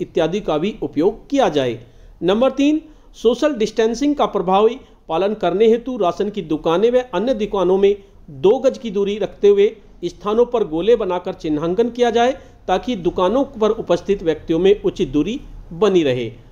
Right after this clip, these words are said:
नंबर चार, स्थानीय मंडियों, साप्ताहिक मार्केट को इस प्रकार संचालित किया जाए जिससे वहां फुटकर बिक्री आदि का कारण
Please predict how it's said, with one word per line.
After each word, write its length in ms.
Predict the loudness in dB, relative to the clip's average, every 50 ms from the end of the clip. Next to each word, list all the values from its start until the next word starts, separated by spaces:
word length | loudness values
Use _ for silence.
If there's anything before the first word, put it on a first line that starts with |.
| -20 -8 -4
नंबर 280 | -2 0 0 2 0 0
चार, 400 | 0 0 0 0 0 -2 -6 -12 -20 -20 -14 -8 -8
स्थानीय 480 | -8 -8 -6 -4 -2 0 2 2 2 2
मंडियों, 480 | 2 2 0 0 0 2 2 2 0 0 -4 -12 -20 -20 -20 -20 -12
साप्ताहिक 580 | -4 -2 -2 -2 -2 0 0 0 0 0 0
मार्केट 520 | -2 -2 0 0 -2 0 -2 -4 -4 -2 0
को 280 | 0 0 0 0 -2 -6
इस 120 | -6 -6
प्रकार 340 | -4 -6 -4 0 0 0 2
संचालित 440 | 2 0 0 2 0 0 0 -2 -2
किया 200 | 0 0 0 2
जाए 320 | 2 2 2 2 2 0 -6 -20 -20 -16 -6
जिससे 300 | -4 -4 -2 0 0 2
वहां 200 | 2 2 2 0
फुटकर 500 | 0 0 0 0 0 -2 -2 -2 0 0
बिक्री 400 | 0 0 -2 0 -2 -4 -2 -2 -2
आदि 220 | -2 0 -2 -2
का 120 | 0 0 0
कारण 340 | 0 0 0 2 2 0